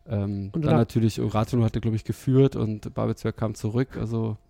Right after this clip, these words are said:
Speaker 1: das
Speaker 2: Ja.
Speaker 1: war für die Moral, glaub ich, richtig gut, aber ich glaub, im Anschluss daran hat, haben sie einen Trainer entlassen,
Speaker 2: Ja,
Speaker 1: also
Speaker 2: du warst
Speaker 1: das war dann
Speaker 2: histori-, <laughs> das war ein
Speaker 1: komisch.
Speaker 2: historischer Moment, das war, du bist einer der Letzten, der Marco Vorbeck noch im Amt erlebt hat, das muss man ja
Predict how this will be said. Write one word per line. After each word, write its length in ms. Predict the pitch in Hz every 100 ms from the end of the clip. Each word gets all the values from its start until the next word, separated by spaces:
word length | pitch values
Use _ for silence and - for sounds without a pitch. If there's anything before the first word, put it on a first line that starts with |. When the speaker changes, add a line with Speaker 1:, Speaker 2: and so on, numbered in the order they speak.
| -
Speaker 1:
das 100 | 117
Speaker 2:
Ja. 60 | -
Speaker 1:
war 60 | 117
für 140 | 127
die 80 | 117
Moral, 420 | 110 101 107 123
glaub 140 | 135 117
ich, 100 | 127
richtig 300 | 117 110 -
gut, 220 | 120 147
aber 200 | 120 120
ich 100 | 107
glaub, 240 | 156 160 -
im 160 | - 117
Anschluss 320 | 120 127 -
daran 300 | 117 120 117
hat, 120 | 117 117
haben 180 | 113 117
sie 80 | 117
einen 60 |
Trainer 300 | 107 127 139
entlassen, 340 | 127 127 127 151
Speaker 2:
Ja, 80 | 185
Speaker 1:
also 140 | 170
Speaker 2:
du 40 | 156
warst 200 | 156 - - -
Speaker 1:
das 220 | 175 165
war 140 | - 143
dann 120 | 147
Speaker 2:
histori-, 60 |
<laughs> 0 |
das 100 | - -
war 100 | 139
ein 100 | 127
Speaker 1:
komisch. 140 | 254
Speaker 2:
historischer 480 | 202 220 220 233 214
Moment, 400 | 208 196 262 214
das 120 | 151
war, 140 | 160
du 240 | 160 165 190 -
bist 160 | 180 190
einer 160 | 185
der 100 | 170
Letzten, 300 | 180 - -
der 300 | 180 175 165 170
Marco 240 | 170 -
Vorbeck 320 | 196 190 202
noch 100 | 175
im 120 | 160 175
Amt 200 | 233 -
erlebt 360 | 156 143 -
hat, 200 | 147 -
das 180 | 147 139
muss 100 | 185
man 80 |
ja 80 | 185